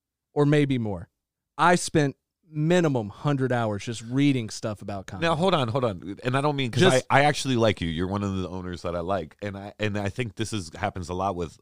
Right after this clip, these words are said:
Speaker 2: owners and comics. Like, you can know a lot about comic, right, or about comedy, like, the business and all that. But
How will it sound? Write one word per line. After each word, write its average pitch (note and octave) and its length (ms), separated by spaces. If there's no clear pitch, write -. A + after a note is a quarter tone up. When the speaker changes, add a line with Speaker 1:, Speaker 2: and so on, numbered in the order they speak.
Speaker 2:
owners F2+ 380
and D#2+ 120
comics. G#2 480
Like, F2 200
you D3+ 100
can G#2 320
know G2 240
a - 20
lot F#2 240
about D#2+ 280
comic, D#2 520
right, F2 180
or F#2+ 60
about F2+ 280
comedy, D#2+ 480
like, C#2+ 260
the - 100
business F#2 540
and F2 80
all F2 160
that. E2+ 340
But E2+ 220